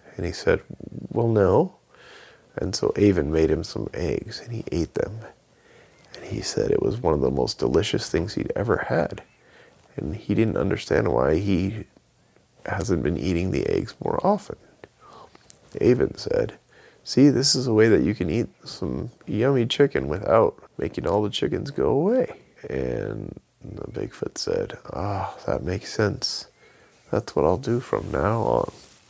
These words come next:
And Avon said, "I'm so happy to hear that, Bigfoot." It was getting late, and Avon had been away from home for a few days.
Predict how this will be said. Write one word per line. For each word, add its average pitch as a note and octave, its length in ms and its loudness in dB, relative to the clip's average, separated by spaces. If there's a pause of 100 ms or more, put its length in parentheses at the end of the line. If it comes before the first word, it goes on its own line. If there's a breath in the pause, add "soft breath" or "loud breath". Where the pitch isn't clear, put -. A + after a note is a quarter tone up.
(140)
And - 100 -6 (120)
Avon - 380 -2
said, - 380 0 (380 loud breath)
"I'm - 120 -6
so G2+ 220 4
happy G#2 340 2
to A2+ 100 0
hear E2 240 0
that, G1+ 280 -2 (200)
Bigfoot." - 420 -4 (460 loud breath)
It - 80 -4
was B1 100 -4
getting F#2+ 360 4
late, E2 420 2
and E2 160 -8
Avon D2 260 2
had A#1 180 -4
been D2 120 0
away C#2 240 2
from - 180 -12
home C#2 320 -4
for - 160 -2
a - 80 -2
few C2 200 0
days. - 500 -4